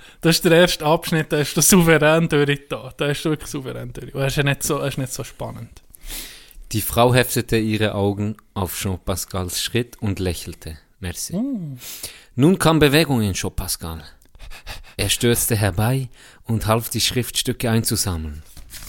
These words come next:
Speaker 2: „Ich hätte nicht mit so einer schnellen Reaktion gerechnet“, sagte sie lächelnd und noch immer auf die Beule in seiner Hose starrend.
Speaker 1: Mm.
Speaker 2: Dann lächelte sie. „Ich würde mich wirklich sehr gerne erkenntlich zeigen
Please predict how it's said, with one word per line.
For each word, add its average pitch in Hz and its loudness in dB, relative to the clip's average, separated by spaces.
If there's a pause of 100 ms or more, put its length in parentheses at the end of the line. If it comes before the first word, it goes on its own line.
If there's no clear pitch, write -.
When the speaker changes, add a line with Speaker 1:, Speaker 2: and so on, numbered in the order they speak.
(760)
Speaker 2:
„Ich - -2
hätte 151 2
nicht 165 2
mit 165 4
so - 2
einer 113 4
schnellen 113 0
Reaktion 117 -2
gerechnet“, 127 -8
sagte - -4
sie 107 0
lächelnd 101 -2 (320)
und 110 0
noch 113 0
immer 123 4
auf 117 0
die 110 -4
Beule 110 4
in 101 0
seiner 104 0
Hose 104 -2
starrend. 82 -6 (260)
Speaker 1:
Mm. 139 -8 (840)
Speaker 2:
Dann 110 4
lächelte 107 0
sie. 98 -4 (520)
„Ich - -6
würde 139 0
mich 135 -4 (240)
wirklich 160 -4
sehr 156 0
gerne 147 2
erkenntlich 143 -4
zeigen 110 -8